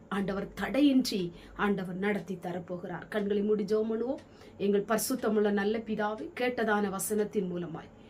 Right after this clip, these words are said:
"இனி நீ அலைந்து திரிவதில்லை" என்று சொன்ன ஆண்டவர், உம்முடைய பிள்ளைகள் எத்தனை காரியங்கள் ஆண்டவரே அலைந்து திரிஞ்சிருக்கிறாங்கப்பா. அலைஞ்சும் பிரயாசப்பட்டும் ஒண்ணும் வாய்க்காம இருக்கிறாங்கப்பா.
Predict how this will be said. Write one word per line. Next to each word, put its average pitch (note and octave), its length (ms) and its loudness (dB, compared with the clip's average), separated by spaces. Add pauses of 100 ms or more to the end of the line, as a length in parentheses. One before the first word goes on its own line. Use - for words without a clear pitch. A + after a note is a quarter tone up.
(260)
"இனி E4 220 10
நீ D4 140 10
அலைந்து C#4+ 500 6
திரிவதில்லை" C#4 600 6
என்று A3 280 2
சொன்ன G#3 280 0
ஆண்டவர், F#3 500 0
உம்முடைய G3 280 0
பிள்ளைகள் A3 640 2 (200)
எத்தனை C#4+ 540 2
காரியங்கள் A#3+ 580 2 (240)
ஆண்டவரே G#3+ 360 0
அலைந்து A#3+ 420 2
திரிஞ்சிருக்கிறாங்கப்பா. G3 1000 0 (500)
அலைஞ்சும் A#3+ 480 4 (300)
பிரயாசப்பட்டும் B3+ 800 0
ஒண்ணும் A3+ 300 6
வாய்க்காம B3+ 540 6
இருக்கிறாங்கப்பா. G3 680 2